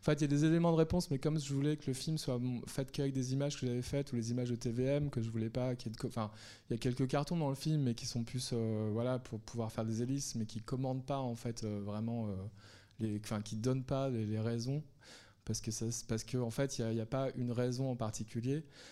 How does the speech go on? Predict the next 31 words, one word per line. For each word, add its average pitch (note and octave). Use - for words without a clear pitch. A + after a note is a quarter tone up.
Je -
pense C#3
que C3+
ce B2+
qui -
résume C3+
mieux, D3
c'est C3
le A#2+
moment B2+
où B2+
Stéphane, B2+
euh, G#2+
le G#2
directeur A2
artistique -
de A2+
la G#2+
salle, B2
raconte A2
ça B2
dans A2+
une A2
assemblée, A2+
là, A#2
où G2
il G2+
dit A2+
qu'il A2
y -
a, G2